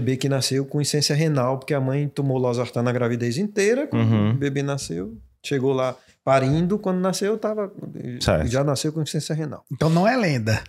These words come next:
Speaker 1: Não, não é lenda. É, outra medicação que a gente tem que evitar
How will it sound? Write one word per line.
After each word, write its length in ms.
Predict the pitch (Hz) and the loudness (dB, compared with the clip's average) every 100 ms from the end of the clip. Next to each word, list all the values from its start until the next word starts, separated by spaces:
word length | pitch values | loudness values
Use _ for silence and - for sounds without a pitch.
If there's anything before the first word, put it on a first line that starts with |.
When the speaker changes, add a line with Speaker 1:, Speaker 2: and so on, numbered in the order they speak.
| - - | -18 -4
Speaker 1:
Não, 240 | 127 107 - _ _ _ _ _ _ _ | -2 -2 -6 _ _ _ _ _ _ _
não 200 | 107 107 | -6 -4
é 80 | 123 | -4
lenda. 240 | 117 82 _ _ _ _ _ _ _ - | -6 -10 _ _ _ _ _ _ _ -8
É, 540 | 120 117 110 107 117 _ _ _ _ - | -2 0 0 -4 -8 _ _ _ _ -2
outra 300 | 175 196 190 | 0 2 0
medicação 540 | 175 - 180 180 175 | -2 0 0 0 0
que 80 | 175 | 0
a 40 | |
gente 240 | 160 160 135 | 0 -2 -4
tem 200 | 151 147 | -2 0
que 80 | |
evitar 760 | 143 147 - 139 143 175 196 | 0 -2 -2 0 2 0 -2